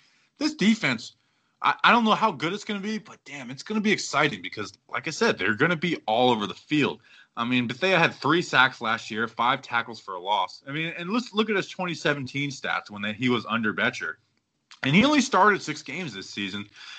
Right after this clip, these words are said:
he had five interceptions, a sack, uh, fifty-seven total tackles. So obviously that gets attributed to, you know, only starting six games, um, which is like, you know, he goes from, you know, at, at thirty-three, he starts six games. At, at thirty-four, he starts sixteen. He had a tackle for a loss.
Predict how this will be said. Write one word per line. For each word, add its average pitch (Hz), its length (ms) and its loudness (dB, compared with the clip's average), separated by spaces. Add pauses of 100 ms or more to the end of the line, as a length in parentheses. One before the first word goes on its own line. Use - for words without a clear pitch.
he 147 100 0
had 127 120 2
five 143 420 6
interceptions, 123 800 -4 (320)
a 98 80 -6
sack, 110 540 2 (340)
uh, 90 140 -2
fifty-seven 127 600 -2
total 113 240 -2
tackles. 123 500 0
So 98 100 -6
obviously 104 380 -2
that 95 220 -8
gets 92 200 -14
attributed 95 500 -10
to, 90 340 -6
you 95 80 -20
know, 82 240 -12
only 95 180 -14
starting 98 340 -2
six - 340 -10
games, 101 500 -4 (400)
um, 87 300 -6
which 107 160 -4
is 104 100 -2
like, 104 180 0
you 165 60 -4
know, 120 100 2
he 113 80 0
goes 123 200 4
from, 104 240 -6 (160)
you 110 80 -4
know, 95 80 2
at, 95 220 -2
at 110 200 0
thirty-three, 139 580 2
he 113 80 -4
starts 107 300 -4
six 120 300 -8
games. 95 320 -8
At, 90 220 -6
at 90 120 -12
thirty-four, 101 400 -2
he 92 60 -4
starts 87 260 -6
sixteen. 104 460 -6
He 98 100 -6
had 92 140 2
a 90 40 -6
tackle 101 340 0
for 92 180 -4
a 87 40 -2
loss. 98 440 0